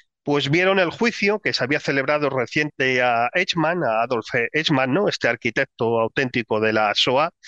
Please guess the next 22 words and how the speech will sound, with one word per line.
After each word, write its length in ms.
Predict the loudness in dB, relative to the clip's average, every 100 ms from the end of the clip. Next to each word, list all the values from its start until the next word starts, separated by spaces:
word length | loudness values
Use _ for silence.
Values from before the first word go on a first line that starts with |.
| -12 -10 -12 -4
y 200 | -2 0
cómo 1400 | 0 2 4 4 2 2 2 2 2 0 0 0 0 2
la 180 | 0 -2
opinión 520 | -2 0 2 2 -2 -4
que 100 | -4
se 560 | 0 0 0 0 0
había 220 | 0 0
en 80 | 0
el 80 | 0
ambiente 480 | 0 0 0 0 0
era 140 | 0
que 120 | -2
los 200 | -2 -2
judíos 500 | -2 -2 0 0 0
habían 300 | -2 0 0
tenido 340 | 0 0 2 2
la 100 | 0
oportunidad 680 | -2 -6 -2 -2 0 0
de 60 | 0
un 140 | -2
gesto 340 | 0 -4 -2 -4
generoso 760 | -2 0 0 0 0 0 -2